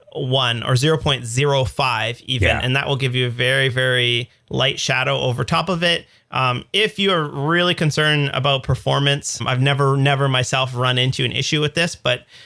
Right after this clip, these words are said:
Speaker 1: uh, some people will say, "Figure out what that color should be." So what you could do is you could set it to this color, use a color picker to actually figure out what that is, and then set it to a hard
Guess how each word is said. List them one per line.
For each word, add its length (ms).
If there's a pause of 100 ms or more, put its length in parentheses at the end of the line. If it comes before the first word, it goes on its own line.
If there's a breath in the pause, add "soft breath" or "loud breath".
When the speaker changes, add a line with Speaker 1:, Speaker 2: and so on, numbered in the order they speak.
(160 loud breath)
Speaker 1:
uh, 180
some 160
people 260
will 120
say, 260
"Figure 340
out 200
what 180
that 140
color 320
should 240
be." 420
So 220
what 160
you 80
could 120
do 80
is 140
you 60
could 160
set 180
it 140
to 100
this 180
color, 340
use 260
a 60
color 260
picker 320
to 80
actually 260
figure 300
out 100
what 160
that 140
is, 160
and 80
then 120
set 200
it 100
to 120
a 60
hard 440